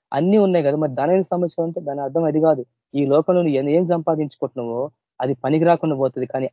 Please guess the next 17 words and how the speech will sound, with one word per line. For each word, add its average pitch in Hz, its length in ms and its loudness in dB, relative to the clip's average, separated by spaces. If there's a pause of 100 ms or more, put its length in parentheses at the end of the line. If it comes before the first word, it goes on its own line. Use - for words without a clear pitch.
ఆత్మలు 151 400 -2
సంపాదించుకొని 127 760 -4
నీ 131 340 -4 (340)
పరలోకంలో 180 520 2
నువ్వు 147 160 -2
నీ 135 140 -4
కొరకు 131 400 -4 (520)
ఉన్నతమైన 143 480 -4
దాన్ని 127 200 -2
సంపాదించుకో, 113 720 -6 (460)
దానికోసం 156 580 0
ప్రయాసపడు. 135 500 -2
ఈ 135 120 -4
లోకంలో 147 300 2
ఏది 156 200 2
చేసుకున్నా 175 280 0
అది 170 120 0